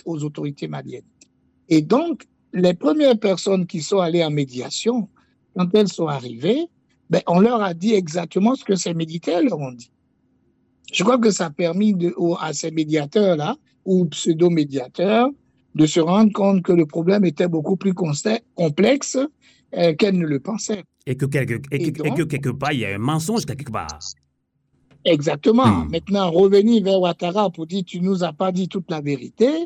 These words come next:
Speaker 1: bon, ça, ils l'ont fait off record, mais ça, c'est leur problème. Mais pour revenir à Faure, par exemple, euh, Yassine Bey, lui, ce qui s'est passé, c'est que, d'après ce qu'on a appris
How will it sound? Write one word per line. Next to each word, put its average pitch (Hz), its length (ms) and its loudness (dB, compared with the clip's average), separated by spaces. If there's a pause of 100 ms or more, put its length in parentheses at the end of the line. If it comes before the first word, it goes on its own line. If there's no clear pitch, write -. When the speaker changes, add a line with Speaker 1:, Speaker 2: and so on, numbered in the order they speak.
(400)
Speaker 1:
bon, 147 180 0 (440)
ça, - 240 -2
ils 180 100 4
l'ont 156 160 0
fait 180 220 2
off 185 240 0
record, 165 420 0 (420)
mais 151 180 -6
ça, 180 180 0
c'est 170 180 -2
leur 160 180 2
problème. 208 420 0 (100)
Mais 180 360 2 (380)
pour 196 160 6
revenir 214 480 6
à 165 100 -6
Faure, 214 380 0
par 151 180 -10
exemple, 151 560 -6
euh, 135 220 -12
Yassine 147 460 -10
Bey, 269 240 -2 (400)
lui, 202 160 4
ce - 80 -2
qui 214 120 2
s'est 202 180 -2
passé, 165 500 -4
c'est 214 220 -4
que, 139 200 -4 (140)
d'après 180 340 0
ce - 80 -6
qu'on 190 220 -2
a 160 40 -4
appris 190 440 -6